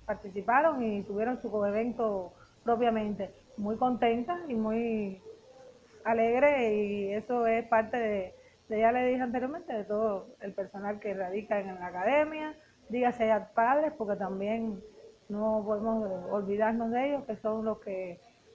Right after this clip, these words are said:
propiamente ponen su granito de arena en el día a día, que los muchachos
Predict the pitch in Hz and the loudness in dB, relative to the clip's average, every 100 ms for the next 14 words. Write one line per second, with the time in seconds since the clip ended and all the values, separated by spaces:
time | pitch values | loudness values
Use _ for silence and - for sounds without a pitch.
0 | - 220 233 233 247 240 220 240 240 233 | -2 0 2 0 0 0 0 0 0 0
1 | 214 226 233 226 226 233 233 214 190 190 | 0 2 4 4 4 0 -2 -4 -6 -10
2 | 233 208 214 226 220 226 240 214 202 196 | -8 -4 0 2 4 4 4 2 0 -4
3 | 190 220 214 233 208 175 | -2 -2 0 2 0 -2